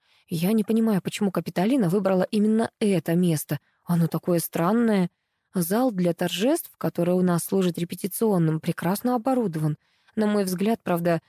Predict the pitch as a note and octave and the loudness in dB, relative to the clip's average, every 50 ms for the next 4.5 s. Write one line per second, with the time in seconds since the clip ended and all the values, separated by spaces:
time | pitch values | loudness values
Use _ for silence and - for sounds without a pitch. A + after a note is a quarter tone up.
0 | _ _ - - A3+ G3+ G3+ G3+ G3+ F#3 - - F#3 F3+ F3 F3 F3+ F3+ G3+ A3 | _ _ -4 0 0 2 2 2 0 0 0 0 2 2 4 4 2 2 2 2
1 | A3 G3+ - - - - F#3 E3+ - - - F4 - - F3 D#3 D3+ - _ _ | 0 0 -2 -4 -4 -2 -2 -2 -2 -2 -2 -2 0 0 -2 -2 -2 -4 _ _
2 | _ _ _ - - G#3+ G3+ A3 B3+ D#4+ G#4 A4 F#4+ F4 D#4 D4 C#4 - - - | _ _ _ -6 -2 0 2 2 2 2 2 2 2 2 2 2 0 0 -2 0
3 | F#3+ F3 E3 D#3+ D#3+ E3 G#3 C4 A#3+ G3 F3+ G3+ G3+ - - F#3 E3 D#3+ - G#3 | 2 2 2 2 2 2 2 2 0 0 0 0 0 0 0 -2 -2 -2 -2 -4
4 | G3+ - - D#3 C#3+ - - - E3+ D#3+ | -4 -2 -4 -6 -6 -8 -10 -16 -16 -18